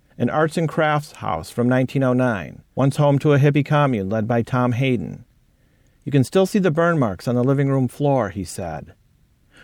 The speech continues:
For a registered Republican and a millionaire many times over, it was a quirky, modest choice. Lewandowski probably could have afforded that stateroom in a seven forty-seven by now,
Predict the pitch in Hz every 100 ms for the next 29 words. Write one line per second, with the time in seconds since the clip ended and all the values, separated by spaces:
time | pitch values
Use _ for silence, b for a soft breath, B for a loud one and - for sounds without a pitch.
0 | _ 135 131 160 196 208 208 180 151 160
1 | 143 117 98 90 113 135 143 139 139 135
2 | 131 131 139 123 117 113 110 95 76 -
3 | b b - 143 160 156 - 185 175 131
4 | 117 139 139 98 - - - 135 104 -
5 | - - _ _ B B - 127 143 151
6 | 147 - 147 160 160 165 165 170 160 156
7 | 151 165 156 139 127 - 160 165 101 107
8 | 110 110 131 120 113 117 110 - 165 147
9 | 117 95 90 82 69 65